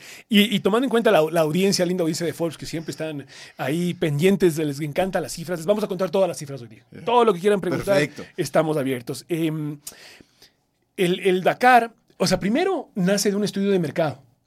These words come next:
Speaker 2: Ya.
Speaker 1: Entonces, a mí me gusta el automovilismo,
Speaker 2: Ujú.
Speaker 1: ¿cierto? Es como, yo quiero ponerme unas empanadas. ¿Pero dónde voy a vender las empanadas? O sea, eh, ¿dónde, en dónde se necesitan las empanadas? Entonces, yo tenía treinta y, cuando empiezo a soñar en esto, tenía treinta y uno, treinta y dos años.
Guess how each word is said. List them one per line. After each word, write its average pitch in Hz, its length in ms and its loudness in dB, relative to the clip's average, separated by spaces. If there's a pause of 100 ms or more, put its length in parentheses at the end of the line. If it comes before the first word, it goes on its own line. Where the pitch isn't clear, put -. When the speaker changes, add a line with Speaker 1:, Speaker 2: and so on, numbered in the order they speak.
Speaker 2:
Ya. 113 180 -12
Speaker 1:
Entonces, 147 240 -8
a 143 40 -2
mí 220 80 2
me 254 120 2
gusta 233 440 6 (180)
el 135 140 -8
automovilismo, 208 640 0 (140)
Speaker 2:
Ujú. 117 180 -8
Speaker 1:
¿cierto? 185 180 -2
Es 160 40 -8
como, 160 240 0
yo 170 100 2
quiero 185 140 0
ponerme 190 240 0
unas 175 140 0
empanadas. 147 500 -6
¿Pero 175 140 -8
dónde 269 160 4
voy 240 80 8
a - 20 6
vender 208 180 0
las 180 140 -2
empanadas? 143 420 -18 (260)
O - 40 -20
sea, 151 320 -2
eh, 165 640 -2
¿dónde, 220 260 -2
en 202 100 -2
dónde 196 220 -6
se 175 100 -6
necesitan 165 460 -6
las 156 80 -6
empanadas? 135 240 -12
Entonces, 139 160 -10
yo 202 80 -6
tenía 220 340 -6 (400)
treinta 156 720 -2
y, 147 680 -8
cuando 156 200 -8
empiezo 247 300 -4
a 202 40 -6
soñar 190 260 -4
en 208 40 -6
esto, 202 160 -10
tenía 180 220 -2
treinta 180 260 -6
y 147 100 -6
uno, 190 200 -4
treinta 135 240 -8
y 139 40 -4
dos 135 160 -4
años. 117 300 -14